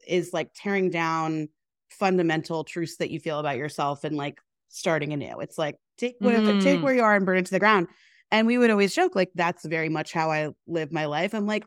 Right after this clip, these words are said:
Speaker 1: "I'm gonna do this for a minute. No, that's not it. Tear it
Speaker 2: <laughs>
Speaker 1: down, start again." And I had had my chart read, like, once before, but in a very, like, minimal way. It was, like, a mini session.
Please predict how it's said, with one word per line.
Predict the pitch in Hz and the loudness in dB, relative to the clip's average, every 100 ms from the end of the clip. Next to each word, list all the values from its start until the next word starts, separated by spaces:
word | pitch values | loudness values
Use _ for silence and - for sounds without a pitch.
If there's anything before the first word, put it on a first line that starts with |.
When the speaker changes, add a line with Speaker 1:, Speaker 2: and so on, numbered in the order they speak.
| - | -4
Speaker 1:
"I'm | 233 | 4
gonna | 330 381 | 6 6
do | 392 | 4
this | 480 - | 0 0
for | 247 | 4
a | 208 | 4
minute. | 175 160 151 226 | 4 0 -2 0
No, | 294 302 285 269 214 | 2 4 2 0 -2
that's | 285 - | -2 -2
not | 262 220 | -2 2
it. | 196 - | 2 0
Tear | 208 202 | 0 4
it | 302 | 4
Speaker 2:
<laughs> | |
Speaker 1:
down, | 180 165 165 | 4 0 -6
start | - 170 165 | -6 -4 -2
again." | 165 143 120 - _ _ _ _ 208 | -2 -2 -4 -12 _ _ _ _ 2
And | 226 220 208 202 196 - | 4 6 4 4 0 -2
I | 208 214 | -2 0
had | 214 202 | 0 -4
had | - 208 233 262 226 | 2 4 6 4 2
my | 208 190 185 180 180 180 175 170 175 _ _ _ _ - | 0 2 2 4 4 2 0 -2 -6 _ _ _ _ -14
chart | - 180 170 - | -4 -2 -2 -4
read, | 175 160 160 151 165 - _ _ _ _ _ _ - | -2 0 -2 -4 -10 -12 _ _ _ _ _ _ -4
like, | 170 170 | -2 0
once | 175 175 - | 0 -2 -4
before, | 185 170 151 | -6 -4 -2
but | 151 | -4
in | 151 | -4
a | 147 | -4
very, | 156 151 151 | -2 -2 -2
like, | 147 147 156 | -2 -4 -4
minimal | 156 151 147 147 | -2 -2 -2 -2
way. | 135 | -4
It | |
was, | 147 | -4
like, | 156 147 | -4 -4
a | |
mini | 156 151 143 | -2 -2 -4
session. | 143 98 - 113 107 127 | -6 -10 -6 -6 -6 -6